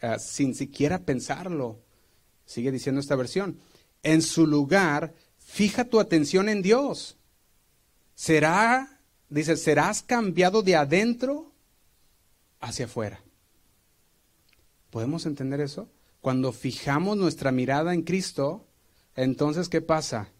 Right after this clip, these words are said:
Empieza un cambio. Y empieza un cambio de adentro hacia afuera.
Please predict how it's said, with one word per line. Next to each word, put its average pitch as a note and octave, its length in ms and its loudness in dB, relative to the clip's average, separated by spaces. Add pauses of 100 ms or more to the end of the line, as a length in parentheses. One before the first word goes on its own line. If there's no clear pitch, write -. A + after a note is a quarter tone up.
(600)
Empieza A#2+ 340 -6
un C#3 80 -2
cambio. A2+ 440 -8 (1000)
Y G#2+ 60 -8
empieza A2+ 300 -6
un D3 60 -8
cambio D3+ 520 -2 (120)
de A2 140 -8
adentro C#3 640 -6 (1040)
hacia - 220 -14
afuera. F#2+ 340 -14